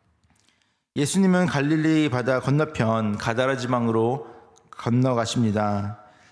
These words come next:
그곳은 유대인이 아닌 이방인들의 지역이었고, 돼지를 치는 것으로 보아서, 유대인들이 부정하다고 생각하는 그 돼지가 있는 것으로 보아, 어, 부정하다고 생각하는 지역이었습니다.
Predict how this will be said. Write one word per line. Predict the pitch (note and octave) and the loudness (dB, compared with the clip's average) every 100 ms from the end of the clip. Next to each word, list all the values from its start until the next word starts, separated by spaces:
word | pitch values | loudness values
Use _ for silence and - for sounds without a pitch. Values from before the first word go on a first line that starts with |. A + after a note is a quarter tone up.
| _ | _
그곳은 | D3+ E3 F3+ E3 | -2 0 2 2
유대인이 | C#3+ F3+ F#3+ F#3 | 2 2 2 2
아닌 | D#3+ D3 C#3+ C#3+ | 0 0 -2 -2
이방인들의 | C#3+ D3 E3 E3 C#3+ C#3 B2+ B2+ | -2 0 0 -2 0 0 0 0
지역이었고, | - B2+ A2+ G#2 - D3+ C#3+ A#2 - - - | 0 0 0 -4 -4 -4 -2 -4 -12 -20 -6
돼지를 | - C#3 C3 F3+ F3+ | 0 0 2 0 0
치는 | - E3+ E3 D3 A#2 - - - - - | 0 2 2 2 0 -2 -12 -20 -20 -14
것으로 | - B2 - C3 A#2 | -6 -4 -2 0 2
보아서, | G#2+ G2 A2 A#2 G#2+ - - - A#2+ | 2 0 -2 -2 -4 -8 -20 -12 -4
유대인들이 | B2+ A#2+ B2 B2 | -2 0 0 0
부정하다고 | A#2+ B2+ D#3 D3+ C#3+ C3+ | 0 0 0 0 0 -2
생각하는 | C3 C#3 B2+ B2+ B2 B2+ | -2 -2 -2 -2 0 0
그 | B2 | -2
돼지가 | B2 A#2 A2 B2 | -2 -2 -2 0
있는 | A#2 A#2 | 2 2
것으로 | A2+ G#2+ A#2 | 0 -2 -4
보아, | G#2+ A#2+ D3 A#2+ - - - - _ _ | -2 0 0 -4 -10 -20 -20 -20 _ _
어, | - G1+ G1+ - - - _ _ _ | -10 -8 -10 -14 -16 -20 _ _ _
부정하다고 | - C#3+ F#3 F#3+ E3+ D3+ D3 | -4 0 0 0 0 0 -2
생각하는 | - C#3+ C#3+ G3 A#2 A2 G2+ | -2 -4 -4 -2 0 0 -2
지역이었습니다. | - A2 G#2 G2+ A2 G#2+ - F#2+ F#2 F2+ F#2 | -2 0 0 0 -2 -2 -4 -4 -2 -4 -6